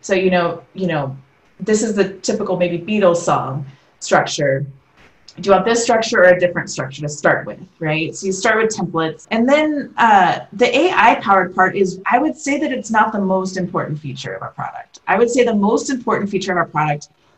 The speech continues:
is really, um, it's really best illustrated, um, by sort of a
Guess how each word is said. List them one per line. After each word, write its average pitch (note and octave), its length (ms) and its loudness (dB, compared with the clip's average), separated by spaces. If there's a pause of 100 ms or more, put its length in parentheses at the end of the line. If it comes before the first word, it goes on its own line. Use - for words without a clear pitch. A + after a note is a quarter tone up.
is F#3 180 -2
really, A#3 500 -2
um, E3+ 440 -2 (320)
it's A3 240 -2
really C#4 680 -2
best - 380 2
illustrated, G#3 580 -2 (160)
um, D#3+ 480 0
by E3+ 500 2 (100)
sort G#3+ 360 -4
of G3 140 -2
a E3 400 0